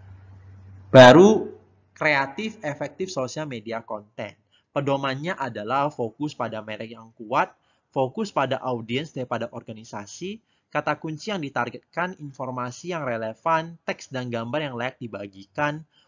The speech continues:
undangan untuk menghasilkan konten melalui posting, berbagi, diskusi, ulasan, atau bentuk dialog lainnya dengan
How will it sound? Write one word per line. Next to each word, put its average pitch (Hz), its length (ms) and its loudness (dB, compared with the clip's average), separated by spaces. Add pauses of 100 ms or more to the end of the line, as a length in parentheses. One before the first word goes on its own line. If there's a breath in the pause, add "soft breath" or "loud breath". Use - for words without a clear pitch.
(140 soft breath)
undangan 135 640 -4
untuk 135 320 -12
menghasilkan 120 480 -12
konten 123 560 -10
melalui 117 240 -12
posting, 175 640 -10
berbagi, 113 480 -6
diskusi, 131 640 -8
ulasan, 135 800 -4 (400 soft breath)
atau 170 400 0
bentuk 143 480 -8
dialog 127 560 -4
lainnya 127 720 -6
dengan 120 240 -16